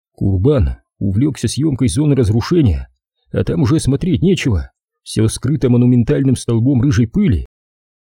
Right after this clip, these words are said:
Надо снимать наши Нивы, которые неспешно петляют по трассе, раскладывают сюрпризы по обочинам в шахматном порядке справа и слева, останавливаясь через каждые пятьдесят метров.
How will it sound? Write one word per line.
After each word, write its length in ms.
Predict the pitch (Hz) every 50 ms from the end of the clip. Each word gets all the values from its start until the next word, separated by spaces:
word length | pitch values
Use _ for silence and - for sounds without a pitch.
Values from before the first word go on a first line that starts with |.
| _ -
Надо 300 | - 110 104 104 104 113
снимать 400 | - - 117 117 123 127 117 -
наши 280 | 120 123 117 - 123
Нивы, 420 | 117 123 156 156 139 107 82 60 _ _ _ _ _ _ _ -
которые 380 | - 104 - 131 - 156 151
неспешно 500 | 151 147 - - - 175 160 - 139 127
петляют 400 | 120 131 - - 170 160 135 -
по 100 | - 131
трассе, 500 | 113 - 170 185 139 - - - 71 - _ _ _ _ _ _ _ _
раскладывают 800 | - - 123 117 - - - 123 143 139 131 135 131 127 120 -
сюрпризы 500 | - - 117 101 - - 196 196 117 117
по 160 | 113 - 117
обочинам 520 | 117 127 175 175 - - 95 85 71 58 - _ _ _ _ _
в 80 | - -
шахматном 480 | - 151 180 - - 120 - 117 110 -
порядке 460 | 113 107 113 117 113 - - 117 101
справа 360 | - - - - 185 196 147
и 40 | 113
слева, 560 | - - 110 110 113 117 117 117 107 80 67 - _ _ _ _ _ _ _ _ _
останавливаясь 800 | - - - - - - 117 120 139 147 135 139 139 135 131 117
через 240 | - - 92 - -
каждые 340 | - - - 92 107 127 120
пятьдесят 460 | - - 113 113 110 - 151 135 -
метров. 480 | 135 165 175 120 - - 76 - -